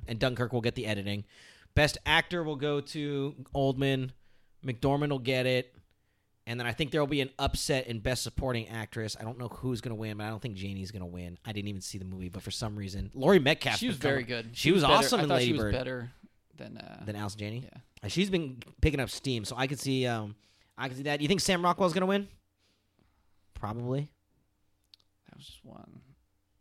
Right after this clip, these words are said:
Speaker 2: So many better
Speaker 1: Yeah.
Speaker 2: performances, I thought.
Speaker 1: In, in all these different movies, I thought that
Speaker 2: Yeah.
Speaker 1: category could have been loaded with all the, uh, all the different people
Speaker 2: We didn't
Speaker 1: in
Speaker 2: even
Speaker 1: Call Me
Speaker 2: talk
Speaker 1: by
Speaker 2: about
Speaker 1: Your
Speaker 2: the
Speaker 1: Name.
Speaker 2: best movie of the year.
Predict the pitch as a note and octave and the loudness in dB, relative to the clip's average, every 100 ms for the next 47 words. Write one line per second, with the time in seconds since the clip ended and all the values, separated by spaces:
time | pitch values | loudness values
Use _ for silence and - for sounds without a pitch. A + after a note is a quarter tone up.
0 | _ _ _ - - - B2+ B2 A#2+ A#2+ | _ _ _ -20 -14 -8 -8 -6 -8 -8
1 | B2 B2 A#2+ A#2+ F3+ _ _ _ _ _ | -8 -6 -8 -12 -16 _ _ _ _ _
2 | _ F#2+ F2+ F2 C3+ D#3 C#3+ C3 C#3 B2+ | _ -16 -12 -10 -6 -4 -4 -6 -8 -8
3 | B2+ C3 C3 - _ - _ _ _ _ | -8 -8 -12 -16 _ -20 _ _ _ _
4 | _ _ _ G3+ A3+ - B3+ B3+ A#3+ G#3 | _ _ _ -6 -2 4 4 4 2 2
5 | A#3 E3+ E3 B3 D#3+ E3 A3 D3 F#3+ - | 2 2 4 4 2 0 0 2 2 2
6 | F#3+ D#3+ D#3+ D3 D#3+ D3 C3 B2 C3+ F#3 | 2 4 4 4 2 2 0 4 8 8
7 | D3 A2+ A2+ A#2 A2+ A2+ G#2+ G2+ G#2 _ | 8 6 0 0 0 -2 -2 -4 -8 _
8 | _ _ - C3+ C#3 B2+ B2 D3 F#3 A#3 | _ _ -8 -6 -4 -4 -2 -2 0 0
9 | D#3+ D3 F#3+ D3+ C#3 B2+ C#3+ - C#3+ C#3 | 0 2 2 0 0 0 0 -2 -4 -2
10 | C#3+ B2+ A#2+ - C#3+ C3+ F3+ E3 | -4 -4 -10 -12 -8 -4 -4 -6